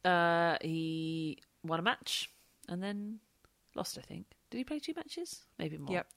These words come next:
Speaker 1: Um, <laughs> <laughs> I should really know. I do know. <laughs> I did watch all of the matches.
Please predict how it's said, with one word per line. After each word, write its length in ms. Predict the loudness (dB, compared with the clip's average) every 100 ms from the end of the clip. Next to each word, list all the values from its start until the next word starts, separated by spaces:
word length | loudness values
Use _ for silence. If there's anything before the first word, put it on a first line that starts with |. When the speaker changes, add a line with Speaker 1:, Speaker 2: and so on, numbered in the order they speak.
| 0
Speaker 1:
Um, 180 | 2 2
<laughs> 380 | -2 -4 -8 -12 -12 -12 -12 -8 6
<laughs> 60 | 6
I 0 |
should 340 | 6 0 0 0
really 200 | 0 -2
know. 240 | -4 -4 2 4 4 6
I 60 | 6
do 260 | 8 6
know. 200 | 6 4 2 _ -8 2 2 4 2
<laughs> 640 | 2 0 0 0 2 4
I 60 | 4
did 260 | 12 12 12
watch 340 | 12 12 12
all 200 | 12 12
of 100 | 8
the 80 | 6
matches. 540 | 6 6 4 4 4